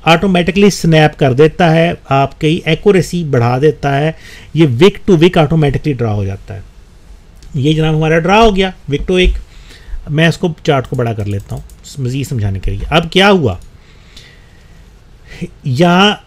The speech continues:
zero line है, zero point है, उसके बाद market ऊपर जाएगी तो हमारे पास अब retracement है। Market नीचे गई है ना, तो अब इसने ऊपर वापस जाना है, तो हम इसको retracement कहेंगे।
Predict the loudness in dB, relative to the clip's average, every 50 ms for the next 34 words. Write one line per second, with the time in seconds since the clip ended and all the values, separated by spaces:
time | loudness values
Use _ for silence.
0 | -8 -6 -4 -2 0 0 2 2 4 4 4 4 4 2 2 0 -2 -2 -4 -2
1 | 0 2 2 2 0 0 0 0 0 2 0 0 -2 -4 -4 -8 _ _ -20 -20
2 | -20 -20 -20 -20 -20 -20 -16 -8 -6 -6 -2 0 0 2 2 2 2 2 2 0
3 | 0 0 -2 -4 -4 -4 -6 -6 -6 -6 -8 -6 -2 0 0 2 4 4 4 4
4 | 2 0 -4 -8 -8 -10 -16 -16 -8 -4 -2 0 2 2 2 2 0 0 0 0
5 | 0 2 0 0 0 2 2 2 2 2 2 0 -2 0 0 -2 -2 -2 -2 -4
6 | -4 -2 -2 -2 -2 -2 0 0 0 2 2 2 2 2 2 0 -2 -4 -6 -12
7 | -20 -20 -20 -8 -4 0 0 2 2 2 0 0 0 0 2 2 2 2 4 4
8 | 2 2 2 0 0 2 0 0 2 2 0 0 0 -2 -4 -10 -20 -20 -6 -2
9 | 2 4 4 4 4 4 4 4 4 2 2 2 2 2 2 0 0 0 0 0
10 | 0 0 0 0 -2 -4 -6